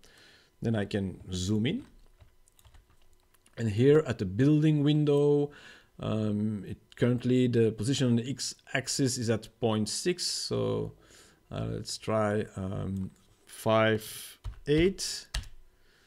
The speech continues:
um, five, uh, five, even further,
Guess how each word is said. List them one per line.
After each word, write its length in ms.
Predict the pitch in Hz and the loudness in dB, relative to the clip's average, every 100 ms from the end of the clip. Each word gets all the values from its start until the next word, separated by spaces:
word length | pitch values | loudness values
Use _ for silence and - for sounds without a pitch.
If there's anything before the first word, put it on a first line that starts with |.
| _ _ _ _ - | _ _ _ _ -10
um, 800 | 95 92 95 95 95 92 92 95 - | -8 -8 -10 -10 -10 -10 -12 -16 -16
five, 1040 | - - 87 92 90 92 - - - - - _ - | -18 -14 -8 -6 -6 -8 -10 -16 -18 -20 -20 _ -16
uh, 200 | 95 - | -14 -14
five, 920 | - 135 151 170 170 - - - - - - - _ _ - _ _ 165 113 | -8 0 2 2 0 -4 -8 -8 -16 -20 -20 -20 _ _ -20 _ _ -20 -18
even 240 | 107 - | -16 -18
further, 720 | - - 104 98 101 107 104 | -18 -12 -8 -6 -6 -8 -8